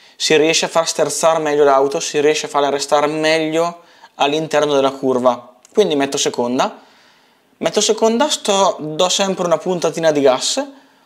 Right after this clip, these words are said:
dopo la seconda di questi ci sarà una destra con un saltellino. Qui importante per fare il tempo tenere sempre il gas, ehm, come posso dire, eh, appoggiato.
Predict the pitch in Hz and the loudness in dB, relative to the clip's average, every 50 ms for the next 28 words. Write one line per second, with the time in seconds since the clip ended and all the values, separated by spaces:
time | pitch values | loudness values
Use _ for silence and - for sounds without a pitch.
0 | _ _ _ _ - 143 185 214 208 226 214 208 208 - 214 - - 214 208 214 | _ _ _ _ 0 0 0 2 2 2 0 2 0 -2 -2 0 0 2 4 4
1 | 214 208 - 226 220 220 - 240 233 202 - - 180 175 170 165 156 135 - - | 4 4 2 0 0 0 -2 -2 -2 -2 -2 -2 0 2 2 4 2 0 -2 -6
2 | - - 160 214 247 233 202 180 156 160 160 160 - - - 190 208 240 247 - | -14 -6 0 2 2 2 2 2 2 2 2 2 0 -2 0 0 0 0 0 -8
3 | - - _ _ _ - - 190 196 214 202 196 - 196 170 165 160 - 170 160 | -16 -20 _ _ _ -2 0 2 4 4 2 2 2 0 0 0 0 0 0 2
4 | 151 135 139 139 139 160 196 226 226 - - _ _ - - - - _ _ - | 2 2 2 2 2 2 0 -2 -4 -10 -20 _ _ -20 -20 -20 -20 _ _ 0
5 | - 208 254 240 156 113 151 151 143 139 139 143 139 135 139 - - 147 143 143 | 0 2 2 2 -2 -4 -4 -4 -4 -4 2 2 2 2 2 0 0 0 0 0
6 | 147 - 160 135 135 120 - - 135 135 135 123 117 120 - 139 139 135 139 135 | 0 -4 -2 0 0 -2 -2 -2 0 0 0 0 -2 -2 -2 0 0 0 0 0
7 | 160 165 156 - - - 156 147 143 135 131 127 123 - - 165 165 170 - 185 | 0 0 0 -4 -4 -2 -2 0 0 0 0 -2 -2 0 0 0 0 0 0 -2
8 | 180 156 139 139 139 139 135 - - - - 175 175 175 - - - _ _ _ | -2 0 2 2 2 2 2 -2 -6 -4 -2 -2 -2 -4 -6 -16 -20 _ _ _
9 | _ _ _ _ _ _ _ _ 131 135 131 127 123 123 123 120 120 120 120 117 | _ _ _ _ _ _ _ _ 0 2 4 4 6 6 4 4 4 2 0 -2
10 | 113 113 117 113 113 110 110 107 107 113 - - 135 131 113 120 - - 156 131 | -4 -6 -8 -8 -8 -8 -8 -10 -10 -12 -10 -6 -6 -4 -4 -2 -2 -2 -2 2
11 | 127 123 117 113 107 101 - - _ _ _ _ _ _ _ _ _ _ _ _ | 2 2 4 2 0 -2 -4 -14 _ _ _ _ _ _ _ _ _ _ _ _
12 | _ _ _ _ _ _ _ _ _ _ - - - _ - 120 127 - 151 147 | _ _ _ _ _ _ _ _ _ _ -16 -16 -14 _ -8 -8 -2 -2 -4 -2
13 | - 160 147 113 - 135 110 110 - 110 101 - - | 0 -2 -2 2 2 2 2 0 -4 -8 -8 -8 -12